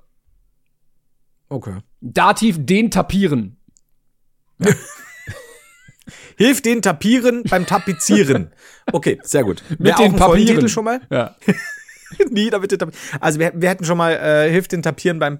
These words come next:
Speaker 1: äh,
Speaker 2: Nee, nee, nee, nee, nee, ich will
Speaker 1: Tapezieren.
Speaker 2: denen überhaupt nicht helfen. Wirklich nicht.
Speaker 1: Dann nennen wir die Folge Timon schlägt Tiere. Oh, der war, der,
Speaker 2: Timon
Speaker 1: der klingt
Speaker 2: schlägt
Speaker 1: gut.
Speaker 2: Tapire.
Speaker 1: <laughs> Können wir,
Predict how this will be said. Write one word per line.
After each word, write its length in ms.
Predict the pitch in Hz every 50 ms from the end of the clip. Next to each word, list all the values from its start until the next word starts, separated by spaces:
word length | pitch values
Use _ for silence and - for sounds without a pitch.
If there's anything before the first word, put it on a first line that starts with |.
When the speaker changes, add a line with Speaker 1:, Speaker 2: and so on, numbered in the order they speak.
| _ - -
Speaker 1:
äh, 300 | - - 117 120 117 104 -
Speaker 2:
Nee, 180 | - 165 196 202
nee, 140 | 202 196 190
nee, 100 | 185 180
nee, 20 |
nee, 80 | 180 175
ich 40 |
will 100 | 170 165
Speaker 1:
Tapezieren. 260 | 160 139 - 139 180 175
Speaker 2:
denen 100 | 165 151
überhaupt 260 | 147 143 143 151 -
nicht 120 | 135 113 107
helfen. 400 | 104 104 104 98 101 101 92 82
Wirklich 320 | - 135 143 143 139 135 113
nicht. 300 | 104 95 95 - - _ _ _ _ _ _ _ _ _ -
Speaker 1:
Dann 240 | 123 123 143 151 165
nennen 140 | 180 190 196
wir 60 | 196
die 60 | 190 185
Folge 240 | - 185 185 180 180
Timon 260 | - - 175 175 165
schlägt 240 | - 185 165 - -
Tiere. 260 | 131 113 - 110 - _ _ _ _ _ _ _ _ -
Oh, 260 | - 269 294 247 220 220
der 200 | 214 190 185 180
war, 100 | 185 185
der, 80 | 160 -
Speaker 2:
Timon 180 | - 202 208 208
Speaker 1:
der 80 | 202
klingt 40 | -
Speaker 2:
schlägt 260 | 196 226 - 214 - 202
Speaker 1:
gut. 60 | 185
Speaker 2:
Tapire. 380 | 185 175 214 190 139 120 101 - _ _ _ _ _ _ _ _ _ _ _ _ _ -
Speaker 1:
<laughs> 80 | - - - - - - - - - - - - - - - - - 285 - - - - - - - - - - - - - - - _ _ _ _ _ _ - 302
Können 180 | - 139 151
wir, 40 | 170